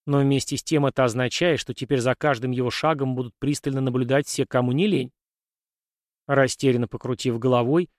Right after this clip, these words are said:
парень кое-как справился с эмоциями и, вскинув взгляд, поинтересовался, глядя дяде в глаза. «А что сослуживцы ваши по этому поводу думают?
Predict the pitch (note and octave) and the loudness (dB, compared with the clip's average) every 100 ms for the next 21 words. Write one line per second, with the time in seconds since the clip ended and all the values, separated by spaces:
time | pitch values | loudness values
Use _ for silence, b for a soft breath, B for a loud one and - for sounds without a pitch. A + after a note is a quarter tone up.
0 | _ _ - C#3 B2+ A#2+ C3+ B2 C3 B2 | _ _ 2 2 2 0 2 2 0 -4
1 | - C3 C3 A#2+ - B2+ B2 B2 D3+ - | -4 0 0 0 -4 -6 -4 -2 -4 -4
2 | C3 B2 - - C#3 B2+ A2 A#2 C#3+ E3 | -6 -6 -6 -4 -2 -2 -2 0 0 0
3 | C#3 B2 A2+ G#2 B2+ A#2+ C3+ - B2+ A#2 | -6 -4 -4 -2 0 2 2 0 -2 0
4 | A#2 A#2 C3 A#2+ A2+ A2+ A2+ C3+ D3+ B2+ | 0 0 -2 -2 0 -2 0 0 0 -4
5 | A#2+ _ _ _ _ _ _ _ _ _ | -8 _ _ _ _ _ _ _ _ _
6 | _ _ - C#3 C3+ - B2+ C3 - C3+ | _ _ -6 -4 -2 -2 -6 -6 -4 -2
7 | G#2+ B2 - C3+ C#3 - C3+ C#3+ C#3+ C#3 | 0 -2 -2 -2 -2 -2 -4 -2 -2 -2
8 | D3+ C#3+ D#3 D3+ D3+ D3 E3 E3 E3 | -6 -4 -4 -2 -4 -2 0 0 -2